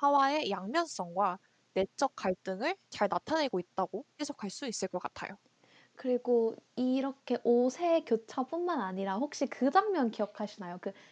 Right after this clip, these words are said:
Speaker 2: 거울 앞에서 약간 노래하는 듯한 그
Speaker 1: 아
Speaker 2: 장면?
Speaker 1: 네. 어 알아요, 알아요.
Speaker 2: 그쵸. 알죠. 거기서도 약간 계속 이렇게
Speaker 1: 네.
Speaker 2: 변하잖아요.
Speaker 1: 네네네.
Speaker 2: 그래서 그런 점도 뭔가 이 양면성과 내적 갈등이 나타난다고 해석을 할 수 있을 것 같아요.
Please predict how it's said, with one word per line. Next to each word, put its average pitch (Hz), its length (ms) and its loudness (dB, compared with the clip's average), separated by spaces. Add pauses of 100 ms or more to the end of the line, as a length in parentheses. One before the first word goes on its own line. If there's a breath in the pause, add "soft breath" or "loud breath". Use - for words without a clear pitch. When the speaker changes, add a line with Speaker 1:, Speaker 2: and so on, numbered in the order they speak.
Speaker 2:
거울 339 480 6
앞에서 190 1200 0
약간 190 220 -10
노래하는 214 420 -2
듯한 220 320 2
그 247 100 8
Speaker 1:
아 269 180 6
Speaker 2:
장면? 233 40 0
Speaker 1:
네. 220 240 4 (500)
어 233 240 8
알아요, 190 360 6
알아요. 180 380 0
Speaker 2:
그쵸. 285 80 10
알죠. 214 380 8
거기서도 285 640 8
약간 208 240 0
계속 233 220 2
이렇게 220 160 -4
Speaker 1:
네. 175 80 -2
Speaker 2:
변하잖아요. 190 1120 0 (540)
Speaker 1:
네네네. 190 680 -2
Speaker 2:
그래서 - 180 -6
그런 302 420 2
점도 202 380 -4
뭔가 185 580 -6 (280 loud breath)
이 214 140 -2
양면성과 202 640 -4
내적 185 320 -8
갈등이 202 800 -6
나타난다고 196 880 -6
해석을 247 340 -4
할 294 80 -8
수 294 120 -8
있을 - 220 -8
것 - 100 -14
같아요. 175 680 -8